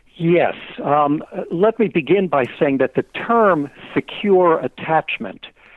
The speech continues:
as related specifically to young children and the way they,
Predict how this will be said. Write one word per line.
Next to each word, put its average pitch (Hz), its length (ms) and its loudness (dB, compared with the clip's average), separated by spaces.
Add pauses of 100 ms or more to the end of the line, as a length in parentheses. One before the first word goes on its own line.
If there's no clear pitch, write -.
(200)
as 139 160 2 (640)
related 143 560 2 (160)
specifically 123 880 -2 (300)
to 135 120 0
young 143 340 0
children 113 600 -2
and 117 220 -8
the 117 80 -2
way 127 180 0
they, 120 200 -2